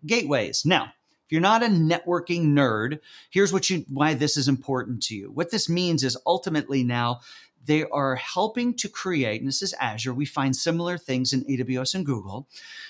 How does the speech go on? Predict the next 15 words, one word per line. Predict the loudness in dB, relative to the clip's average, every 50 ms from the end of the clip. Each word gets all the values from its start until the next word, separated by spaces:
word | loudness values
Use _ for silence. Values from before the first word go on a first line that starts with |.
| 2 4
but | 4 6 6
this | 6 4 6 6 4
is | 2 2
helping | 2 2 4 4 4 4 4 4 4 6 6
make | 6 4 2 0 -4 -6 -12 -14
that | -6 -2 0 0 0 0 -4
cloud, | -10 -2 0 2 2 2 2 -2 -4
the | -4 -6 -6 -6 -6
Azure | -2 0 2 2 2 2 2 0 -2
cloud, | -4 -6 -2 0 2 2 2 0 -2 -6 -16 -12 -2
a | 2 4 4
more | 6 6 6 6 6
native | 4 4 4 4 4 4 4 4 2 0 0 -2 -8 _
part | -14 -12 -6 -2 0 0 0 -2 -6 -10 -16 _ -20 -20 -20 _ _ -2
of, | 2 4 4 4 4 4 2 0 -4 -8 -14